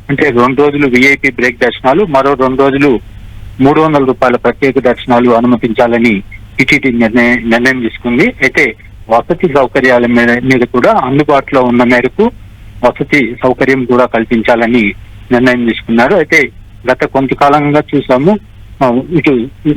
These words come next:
ఎవరైతే తెలంగాణ నుంచి ప్రజా-, ప్రజాప్రతినిధులు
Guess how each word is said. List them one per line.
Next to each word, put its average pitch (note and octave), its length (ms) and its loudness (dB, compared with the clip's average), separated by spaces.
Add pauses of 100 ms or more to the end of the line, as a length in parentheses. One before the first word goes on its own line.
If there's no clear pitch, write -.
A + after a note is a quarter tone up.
ఎవరైతే D3+ 460 2
తెలంగాణ D3 560 2
నుంచి C3 440 -2 (520)
ప్రజా-, C#3+ 340 2 (180)
ప్రజాప్రతినిధులు C3 920 0